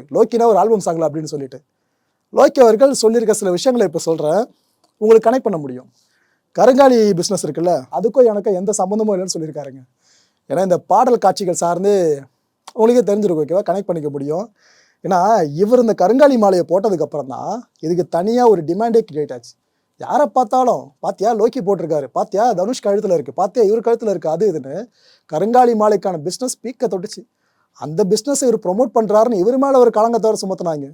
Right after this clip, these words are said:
அதுதான் ஒரு ஃபன்னா சொன்னாரு, "ஏங்க அதுக்கும் எனக்கு ஒன்னும் சம்மந்தம் கிடையாது, நான் போட்டிருக்கேன்," அவ்வளவுதான் சொல்லியிருந்தாரு. ரெண்டாவது விஷயம் லோக்கி சொன்னது, "சார் தொடர்ந்து இது போல படங்களை நடிப்பீங்களான்னு?" கேட்ட ஒரு கேள்விக்கு அவர் சொன்ன பதில் பார்த்தீங்கன்னா,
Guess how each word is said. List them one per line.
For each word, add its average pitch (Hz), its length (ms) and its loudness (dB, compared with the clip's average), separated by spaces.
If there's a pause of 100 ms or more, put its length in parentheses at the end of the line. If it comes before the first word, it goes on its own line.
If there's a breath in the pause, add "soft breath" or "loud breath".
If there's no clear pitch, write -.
அதுதான் 185 320 2
ஒரு 220 200 6
ஃபன்னா 214 300 2
சொன்னாரு, 202 300 0 (140)
"ஏங்க 190 220 -2 (100)
அதுக்கும் 202 240 0
எனக்கு 202 200 0
ஒன்னும் 190 280 2
சம்மந்தம் 214 360 -2
கிடையாது, 208 280 0
நான் 160 240 -6
போட்டிருக்கேன்," 226 340 2
அவ்வளவுதான் 180 300 0
சொல்லியிருந்தாரு. 143 400 -6 (760)
ரெண்டாவது 294 280 2
விஷயம் 208 280 0
லோக்கி 214 160 0
சொன்னது, 165 360 -4 (1160)
"சார் - 220 -4
தொடர்ந்து 240 320 2
இது 208 100 0
போல 208 140 0
படங்களை 202 380 0
நடிப்பீங்களான்னு?" 208 460 -2
கேட்ட 170 240 -2
ஒரு 151 100 0
கேள்விக்கு 151 340 -6
அவர் 156 120 -2
சொன்ன 190 200 -2
பதில் 185 200 -2
பார்த்தீங்கன்னா, 180 540 -2